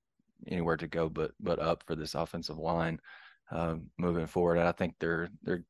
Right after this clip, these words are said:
there's gonna be, like, a hyper focus with, with Cody Kennedy this week to, um, gotta be able to establish the run, right? Like, that opens up,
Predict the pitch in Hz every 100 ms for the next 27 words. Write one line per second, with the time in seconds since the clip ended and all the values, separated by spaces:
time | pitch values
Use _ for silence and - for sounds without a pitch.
0 | - 95 85 92 85 85 85 85 - 85
1 | - 82 - 82 - 82 - 85 85 -
2 | - - 85 - 90 82 - 85 85 78
3 | 82 - 85 78 - 78 - _ - -
4 | _ - - 85 85 82 - - - -
5 | _ 82 82 92 92 87 85 95 90 90
6 | - 90 92 92 85 85 90 87 85 87
7 | 87 87 87 85 175 160